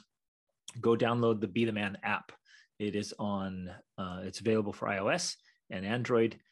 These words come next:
and jump in there. There's a free course called Level Up. There's some awesome training and tools and resources in there to help you be the best version of yourself as a man and a husband and a father. And also included in the Level Up course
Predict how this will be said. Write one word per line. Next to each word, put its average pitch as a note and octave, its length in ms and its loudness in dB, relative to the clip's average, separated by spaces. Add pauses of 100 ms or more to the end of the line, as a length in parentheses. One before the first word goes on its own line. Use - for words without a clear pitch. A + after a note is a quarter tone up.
(200)
and F#2 220 -8
jump A2 200 0
in A#2 80 2
there. A2 160 2
There's G2 160 -4
a G2 60 -6
free - 360 0
course - 680 -2
called F#2+ 280 -4
Level G#2+ 400 0
Up. - 220 -2 (180)
There's G2 200 -14
some - 160 -12 (220)
awesome A2 480 0
training A2 540 -4
and E2+ 160 -10
tools A2+ 340 0
and F2 100 -8
resources G#2 540 -4
in G2+ 100 -4
there G2+ 160 -4
to F2 80 -6
help G2 240 -8
you G2+ 80 -2
be G2+ 260 -2 (360)
the G2 80 -6
best G#2 560 -4 (120)
version G#2+ 480 -2
of G2 180 -6
yourself G#2 600 -2
as F#2 140 -4
a F#2 40 -8
man A2 500 -2 (280)
and F2 80 -10
a - 60 -14
husband A#2 320 -2
and F#2+ 100 -4
a - 40 -14
father. C#3 400 0 (420)
And G#2+ 380 -2
also G#2+ 500 0
included B2 500 2
in A#2+ 100 0
the A#2 60 0
Level A2 280 2
Up - 140 -2
course - 400 -4